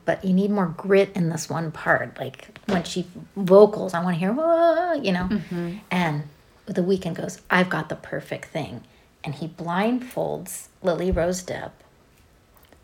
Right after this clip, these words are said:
Speaker 1: starts on her.
Speaker 2: Mm.
Speaker 1: So she, in, in the studio with lots of people around,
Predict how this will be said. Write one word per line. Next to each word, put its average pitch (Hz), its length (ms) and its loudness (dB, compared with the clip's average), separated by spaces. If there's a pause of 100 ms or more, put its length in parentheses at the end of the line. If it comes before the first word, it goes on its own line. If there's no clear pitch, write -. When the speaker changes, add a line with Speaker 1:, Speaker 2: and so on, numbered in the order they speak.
(340)
Speaker 1:
starts - 680 -10 (120)
on 160 220 -8
her. - 300 -12 (140)
Speaker 2:
Mm. 262 480 0 (640)
Speaker 1:
So - 220 -8
she, 139 440 -8 (1700)
in, 247 460 4
in 240 180 6
the 339 80 8
studio 196 440 8
with 165 220 2
lots 160 340 0
of - 100 -4
people 277 420 2
around, 170 680 -2